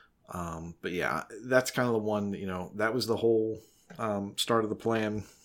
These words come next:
uh, for the completions this year for me. Um, so getting that done would be, um,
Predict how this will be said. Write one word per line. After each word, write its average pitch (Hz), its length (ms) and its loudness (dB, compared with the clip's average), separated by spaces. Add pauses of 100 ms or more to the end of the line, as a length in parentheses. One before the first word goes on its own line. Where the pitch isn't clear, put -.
(1300)
uh, 90 200 -2
for 104 200 -4
the 98 100 -6
completions 135 460 2
this 104 140 -6
year 104 120 -2
for - 140 -8
me. 104 240 -10 (400)
Um, 90 180 -4
so 98 160 -2
getting 110 280 2
that 101 160 -2
done 92 220 -2
would 85 100 -8
be, 87 300 -6
um, 165 380 -8